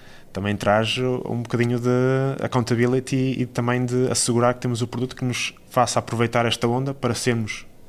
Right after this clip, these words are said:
número um do mercado, que é o nosso objetivo, é ser número um no mercado em vinte vinte e sete. Eh, por isso precisamos de pessoal que consiga, eh, pôr as mãos na massa e pensar como é que podemos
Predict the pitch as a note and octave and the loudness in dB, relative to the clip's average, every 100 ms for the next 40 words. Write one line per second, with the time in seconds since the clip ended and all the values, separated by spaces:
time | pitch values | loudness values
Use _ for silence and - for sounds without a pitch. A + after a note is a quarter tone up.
0 | - A2+ A2 G#2+ A2 G#2+ A2 - A#2 D3 | -4 2 4 4 2 0 0 2 4 2
1 | E3 - - - G2+ G#2+ G2 G2+ G#2 G#2 | -2 -16 -20 -6 -2 -2 -2 -4 -4 -2
2 | G#2 G2 G2+ A2 A2+ G#2+ G#2+ G#2+ - G#2 | -4 -2 -2 0 0 0 -2 -4 0 0
3 | G#2 G2+ G2 G2+ - B2 - - - - | 0 -4 -4 -4 -2 -2 -2 -10 -18 -18
4 | - - - - - G#2+ G#2 G#2 G#2 G#2+ | -20 -18 -18 -20 -8 0 2 0 0 -4
5 | - - A#2 A2 - - - A#2 A#2+ A#2+ | -2 -2 0 0 -2 -6 0 2 0 -2
6 | A#2+ A#2+ - A#2 A#2+ A#2+ A#2+ B2 - A#2+ | -4 -4 0 0 2 2 2 -2 -4 -6
7 | A#2+ B2 A2+ - G#2+ A2 A2+ G#2+ A2 A2 | -4 -6 -8 -4 0 2 2 2 2 2
8 | A#2 - A#2 A2 G#2+ G#2 A2 G#2 A2 G#2 | 2 0 2 2 2 0 -2 0 0 0
9 | A2 - A2 G2+ | -4 -4 -4 -6